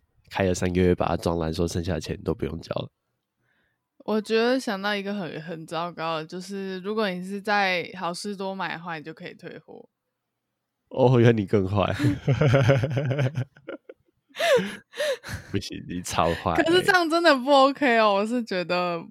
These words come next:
Speaker 2: 不提倡这样的手法。
Speaker 1: 好，我们土木 P 讲的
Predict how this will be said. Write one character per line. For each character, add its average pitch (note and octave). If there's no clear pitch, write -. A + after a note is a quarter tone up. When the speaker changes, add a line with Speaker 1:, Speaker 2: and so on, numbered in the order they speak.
Speaker 2:
不 A3+
提 A3+
倡 G3
这 G3
样 F#3
的 D#3+
手 D3+
法。 -
Speaker 1:
好， F#2
我 F#2
们 F#2
土 F#2
木 F#2+
P F#2+
讲 A#1
的 A1+